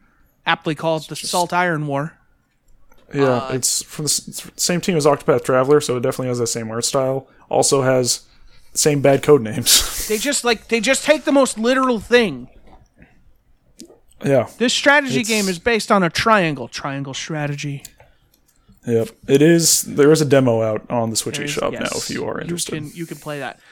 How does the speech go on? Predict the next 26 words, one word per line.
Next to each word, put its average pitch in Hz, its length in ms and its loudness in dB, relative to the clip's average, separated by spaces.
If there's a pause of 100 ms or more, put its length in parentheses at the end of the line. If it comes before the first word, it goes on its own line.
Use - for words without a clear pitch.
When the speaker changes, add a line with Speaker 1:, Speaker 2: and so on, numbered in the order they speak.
(140)
Speaker 1:
Star 240 320 4
Wars 247 260 -2
Hunters, 196 480 -6
a 180 80 -4
game 202 380 -2
that 202 160 0
they 202 120 -2
announced 190 460 -2
but 165 100 -6
showed 220 480 2 (300)
nothing 226 560 2
for. 151 480 0 (920)
Speaker 2:
Uh, 127 380 6 (200)
yeah, 131 360 6
it's, - 600 4
it's 139 180 2
set, 180 160 2 (140)
it 143 120 -2
takes - 280 0
place 165 200 2
between 143 220 -6
episodes 131 340 0
six 156 220 0
and 175 100 -4
seven, 113 500 0 (440)
and 120 240 0